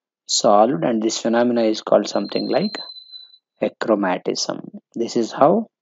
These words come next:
I can use the combination of two prisms and get the deviation but without a dispersion. Both deviation and dispersion are unwanted for us in a prism.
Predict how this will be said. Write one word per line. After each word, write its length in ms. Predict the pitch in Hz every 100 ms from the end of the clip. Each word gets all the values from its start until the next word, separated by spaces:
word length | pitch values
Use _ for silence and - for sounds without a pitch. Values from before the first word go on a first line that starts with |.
| _ _ _ _ _ _
I 180 | 160 127
can 200 | 135 120
use 260 | 120 165
the 120 | 165 160
combination 600 | - 120 127 123 - 120
of 100 | 110 -
two 140 | 131
prisms 760 | 120 110 101 - 98 104 - - _ _ _ _ -
and 220 | 110 104
get 220 | 117 110
the 100 | 156
deviation 720 | 117 113 113 110 107 - 143
but 140 | 113 101
without 420 | - 95 127 139 175
a 160 | 285 - _ -
dispersion. 600 | - - - - - - _ _ - - - _
Both 320 | 123 165 196 175
deviation 640 | 131 147 165 170 165 170
and 160 | 143
dispersion 520 | 110 - - 120 - 135
are 120 | 127
unwanted 640 | 120 113 127 127 120 123
for 180 | - 107
us 160 | 107 -
in 180 | 104
a 60 | 98
prism. 420 | 98 95 - -